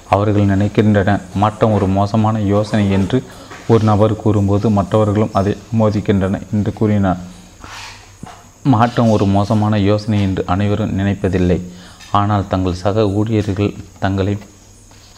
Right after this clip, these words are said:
வை-, ஒதுக்கி வைத்து கூட, வை-, ஒ-, ஒதுக்கி வைத்துவிடக்கூடாது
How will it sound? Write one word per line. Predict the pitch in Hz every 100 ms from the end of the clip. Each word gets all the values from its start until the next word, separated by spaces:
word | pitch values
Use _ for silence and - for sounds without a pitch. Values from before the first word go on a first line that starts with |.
| - - - -
வை-, | 95 110 - - - - 113 -
ஒதுக்கி | 107 113 117 123
வைத்து | 110 110 110
கூட, | 92 101 107 - 90 87 85 90
வை-, | 107 - - - - - -
ஒ-, | 101 110 - - -
ஒதுக்கி | 104 107 120 113 - 120 117 98
வைத்துவிடக்கூடாது | 104 - 104 104 98 - 104 101 95